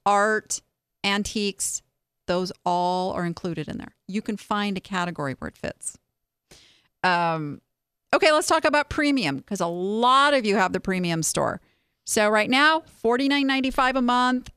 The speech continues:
and that includes five hundred listings plus a hundred auctions. Now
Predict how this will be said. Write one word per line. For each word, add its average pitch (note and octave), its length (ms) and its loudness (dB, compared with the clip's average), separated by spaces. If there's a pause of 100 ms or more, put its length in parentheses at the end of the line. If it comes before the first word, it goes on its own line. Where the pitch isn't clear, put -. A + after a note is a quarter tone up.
and G3+ 240 0
that G#3 140 2
includes G#3 560 -4
five C4+ 300 2
hundred D#4 340 -2
listings A#3 580 -2
plus - 260 -4
a D#3 60 -2
hundred A#3 460 -2
auctions. D#3 760 -2 (380)
Now G3 840 0